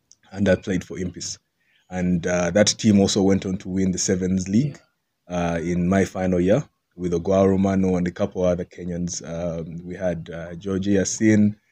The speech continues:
we had, um, Juma.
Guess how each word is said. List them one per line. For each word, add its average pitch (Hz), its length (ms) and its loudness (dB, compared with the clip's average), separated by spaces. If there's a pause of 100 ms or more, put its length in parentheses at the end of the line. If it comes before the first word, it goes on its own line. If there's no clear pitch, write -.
(260)
we 87 60 -16
had, 92 320 -4
um, 82 800 -4 (400)
Juma. 104 480 8